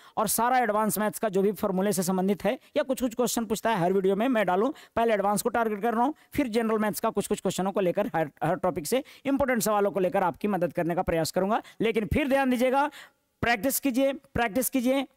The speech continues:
कैसे प्रैक्टिस कीजिए? देख-देख के बार-बार नहीं, आप ही एक वीडियो को व्यू बढ़ा रहे हैं सर,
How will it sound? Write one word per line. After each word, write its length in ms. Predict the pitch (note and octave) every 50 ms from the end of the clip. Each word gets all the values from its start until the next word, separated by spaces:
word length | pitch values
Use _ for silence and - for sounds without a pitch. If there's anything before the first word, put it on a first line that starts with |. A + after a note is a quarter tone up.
| _ _ - _ -
कैसे 280 | A3+ B3 A#3 - C#4+
प्रैक्टिस 340 | - C#4+ C#4+ B3 A3+ C4 -
कीजिए? 260 | - C4 A3 F#3+ F#3+
देख-देख 400 | F3 G3+ A#3+ E3+ F3+ G#3 C#4 C4
के 100 | - C#4+
बार-बार 280 | A#3 B3 B3 B3+ C4 B3
नहीं, 140 | B3 B3+ B3
आप 120 | A#3 G#3+ F#3
ही 120 | A3+ C#4
एक 120 | C#4 C4+ C#4
वीडियो 300 | C4 C4+ A3+ B3+ C4+ A#3
को 80 | C4+
व्यू 260 | B3+ G#3+ F#3+ G#3+ B3
बढ़ा 220 | B3 C#4+ C4 G#3+ F#3
रहे 100 | F3+ F3+
हैं 80 | F#3
सर, 300 | D3 G3 G#3+ A3 G3 D#3+